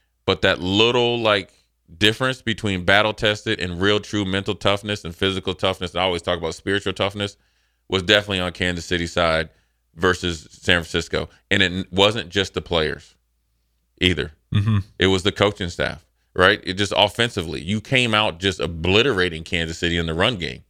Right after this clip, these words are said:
Speaker 1: And then every s-, single time you ran it on first down, when you, when Kansas City knew you had been running on first down, and you didn't run it on second or third down, and you ended up going three and out anyways.
Speaker 2: McCaffrey was still picking up three point seven yards a carry.
Speaker 1: Right.
Speaker 2: <laughs> Like, still,
Speaker 1: Yeah, still.
Speaker 2: just despite the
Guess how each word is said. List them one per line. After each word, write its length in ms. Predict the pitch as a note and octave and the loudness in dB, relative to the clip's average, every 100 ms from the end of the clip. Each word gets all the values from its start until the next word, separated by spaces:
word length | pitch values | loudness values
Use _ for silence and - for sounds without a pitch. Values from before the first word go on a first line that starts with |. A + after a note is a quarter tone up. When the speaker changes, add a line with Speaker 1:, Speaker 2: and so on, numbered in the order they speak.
| _ _ _ _ _ _ _ _ | _ _ _ _ _ _ _ _
Speaker 1:
And 100 | G2+ | 2
then 140 | G#2+ G#2 | 6 6
every 280 | G2 A2+ A#2+ | 6 6 4
s-, 120 | A2 - | -4 -10
single 300 | - A#2+ A#2 | -2 0 0
time 260 | G#2 B2 A2+ | 2 2 2
you 100 | G#2 | 0
ran 180 | G2+ A2 | 2 4
it 40 | A2+ | 2
on 120 | A2+ | 0
first 300 | - G#2+ G2+ | 2 0 2
down, 280 | G2 F#2+ F#2+ | 2 2 0
when 120 | F#2+ | -2
you, 140 | F#2+ - | -4 -2
when 180 | F#2 | -2
Kansas 300 | E2+ G#2+ G#2 | 0 0 0
City 160 | A2 G2 | 0 0
knew 160 | F#2+ G#2+ | 2 0
you 200 | A2 F#2+ | 0 0
had 100 | E2+ | 0
been 160 | F2 | 0
running 240 | E2+ F2 E2+ | 0 0 0
on 100 | E2+ | -4
first 280 | E2+ F2 E2 | 0 -2 0
down, 300 | E2 E2 F2+ _ _ _ _ _ | -2 -2 -6 _ _ _ _ _
and 120 | G2+ | 2
you 60 | G2+ | 4
didn't 220 | A2+ A2+ | 4 4
run 160 | G#2 A2 | 2 2
it 80 | A2 | 2
on 100 | A2 | 0
second 300 | - A2+ A2+ | 2 2 2
or 60 | A2 | 2
third 240 | C3 B2+ | 2 2
down, 220 | F2+ E2 F2 _ _ _ _ | 0 -4 -8 _ _ _ _
and 120 | G2 A2+ | 2 4
you 80 | |
ended 220 | G#2 B2+ B2+ | 6 6 6
up 140 | A#2+ | 4
going 240 | B2 C#3 | 2 2
three 160 | - B2+ | 4 4
and 80 | B2+ | 4
out 120 | C3 | 4
anyways. 460 | D3 D3 F2+ - - | 2 0 -4 -6 -6
Speaker 2:
McCaffrey 460 | A2+ B2 C#3+ C3+ B2+ | 4 6 6 4 2
was 100 | G#2+ | -2
still 220 | - A#2 | 0 0
picking 280 | - G2+ G#2 | 0 -2 0
up 140 | F#2+ | -2
three 220 | - B2 G2+ | -4 -2 -2
point 240 | G#2+ F#2 | 0 -2
seven 200 | G#2+ F2+ | -2 -4
yards 220 | F2+ F2 | -4 -6
a 40 | - | -6
carry. 160 | F#2 | -2
Speaker 1:
Right. 240 | B2+ C3+ - - - | 4 4 2 -4 0
Speaker 2:
<laughs> 160 | E3 - | 0 2
Like, 120 | G3 | 2
still, 160 | - C3+ A2+ | 4 4 4
Speaker 1:
Yeah, 60 | F2 | 0
still. 200 | - C3 C#3+ | -8 2 2
Speaker 2:
just 80 | G#2 | 2
despite 360 | D3+ F#3 D#3 | -2 -2 -2
the 100 | C#3+ | -2